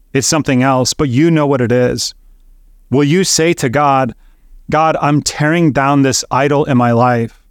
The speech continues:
And even though it's going to hurt, I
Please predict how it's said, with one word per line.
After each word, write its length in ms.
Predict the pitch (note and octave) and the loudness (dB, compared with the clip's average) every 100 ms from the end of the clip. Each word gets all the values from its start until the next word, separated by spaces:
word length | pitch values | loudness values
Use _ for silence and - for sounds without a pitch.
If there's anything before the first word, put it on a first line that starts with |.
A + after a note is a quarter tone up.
| - _ - - - - D3 | -20 _ -20 -20 -20 -8 -2
And 100 | E3 | 0
even 260 | F#3+ G#3 | 2 2
though 240 | F3 E3+ F3 | 2 2 2
it's 180 | D#3 | 0
going 220 | - E3 D3+ | 0 0 0
to 140 | C3 | -2
hurt, 520 | - D#3 C#3 C3+ - - _ - _ - _ | -2 -2 -2 -4 -12 -20 _ -20 _ -20 _
I 340 | B2 D3+ D3+ | -2 0 0